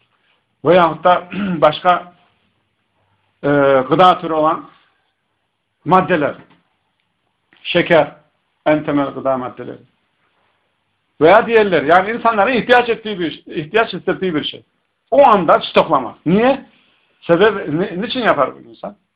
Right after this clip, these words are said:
Stoklar onu, fiyatlar iyice yükselsin, ondan sonra piyasaya, e, sürsün de vurgunu vursun diye. İşte bu,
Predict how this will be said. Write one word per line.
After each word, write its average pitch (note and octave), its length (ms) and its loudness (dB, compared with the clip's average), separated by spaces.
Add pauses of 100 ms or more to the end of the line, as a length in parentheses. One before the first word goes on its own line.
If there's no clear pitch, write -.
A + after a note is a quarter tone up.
Stoklar A#3 500 0
onu, E3+ 260 -4
fiyatlar A3+ 400 2
iyice G3+ 200 -2
yükselsin, G#3 520 0
ondan A3 300 0
sonra G3 220 0
piyasaya, F3+ 440 -2 (540)
e, D#3 160 2
sürsün A3+ 400 -2
de G3 60 2
vurgunu G3 400 0
vursun D#3 300 -2
diye. - 240 -16 (520)
İşte C3+ 220 -4
bu, G3+ 200 -2